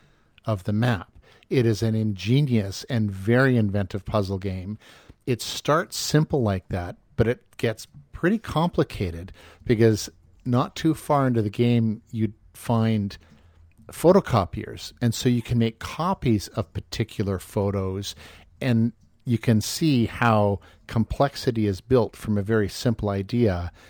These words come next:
when you're playing Viewfinder. It's about six or seven hours to play, a simple game,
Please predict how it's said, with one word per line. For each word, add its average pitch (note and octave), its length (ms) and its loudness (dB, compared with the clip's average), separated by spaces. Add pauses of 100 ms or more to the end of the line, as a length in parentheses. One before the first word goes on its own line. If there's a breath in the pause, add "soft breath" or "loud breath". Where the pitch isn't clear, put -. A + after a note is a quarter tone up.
(120 soft breath)
when A2 120 0
you're G#2 120 2
playing G#2 340 0
Viewfinder. F#2 720 -2 (440 soft breath)
It's - 140 -4
about D3+ 240 4
six - 380 -2
or D#3 60 2
seven C3+ 400 2
hours B2+ 380 0
to A#2+ 120 -10
play, B2 560 2 (300)
a F#2+ 80 -6
simple C3+ 500 0
game, B2 480 2